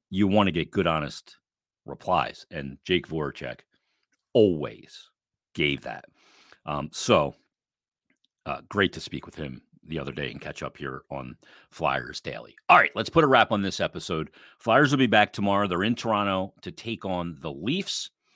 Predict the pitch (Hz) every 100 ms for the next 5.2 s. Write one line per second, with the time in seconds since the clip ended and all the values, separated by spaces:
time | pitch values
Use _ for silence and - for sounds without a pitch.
0 | _ _ _ 85 82 85 85 90 - 127
1 | 147 131 - 139 139 135 107 - 110 117
2 | 139 147 - - 123 127 104 131 101 65
3 | - - 85 85 - - 185 156 165 143
4 | 147 143 - 139 135 135 107 120 - 117
5 | 107